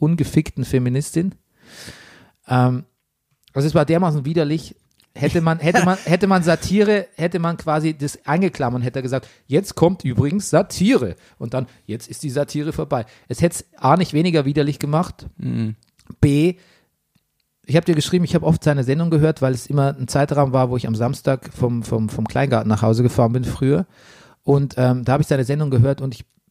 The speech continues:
Speaker 1: würde behaupten, dass, also so wie ich ihn jetzt einschätze von dieser Sendung, die ich wirklich regelmäßig gehört hab, dass das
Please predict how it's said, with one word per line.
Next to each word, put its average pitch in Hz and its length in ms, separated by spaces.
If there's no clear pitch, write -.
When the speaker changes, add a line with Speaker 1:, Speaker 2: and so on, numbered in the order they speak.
Speaker 1:
würde 123 460
behaupten, 156 580
dass, - 420
also 147 180
so 190 140
wie 208 40
ich 180 60
ihn 196 40
jetzt 180 120
einschätze 175 340
von 151 100
dieser 139 180
Sendung, 180 280
die 123 40
ich - 100
wirklich 135 260
regelmäßig 147 500
gehört 131 200
hab, 139 140
dass - 220
das - 320